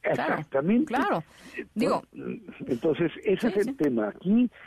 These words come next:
Speaker 2: aquí lo que sucede es que el ejercicio tan, eh, omnímodo del poder, tan sin límites del poder, los hace, ah, eh, cometer excesos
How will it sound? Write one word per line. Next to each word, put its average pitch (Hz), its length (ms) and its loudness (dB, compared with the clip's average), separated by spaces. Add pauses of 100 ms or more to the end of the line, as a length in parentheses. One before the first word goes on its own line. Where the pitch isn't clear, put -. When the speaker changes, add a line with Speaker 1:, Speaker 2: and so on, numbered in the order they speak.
(300)
Speaker 2:
aquí 127 260 -2
lo 220 140 2
que 160 160 -2
sucede 147 280 0
es - 120 -6
que 131 120 -2
el 117 100 2
ejercicio 143 720 -2 (360)
tan, 107 460 -2
eh, 110 140 0 (240)
omnímodo 139 800 4
del 104 140 2
poder, 107 460 2
tan 107 440 -4 (640)
sin 127 240 4
límites 160 460 2
del 107 100 0
poder, 107 420 2 (300)
los 120 240 -2
hace, 165 360 0 (260)
ah, - 160 -2
eh, 110 240 -2 (400)
cometer 117 600 0 (1000)
excesos - 720 -2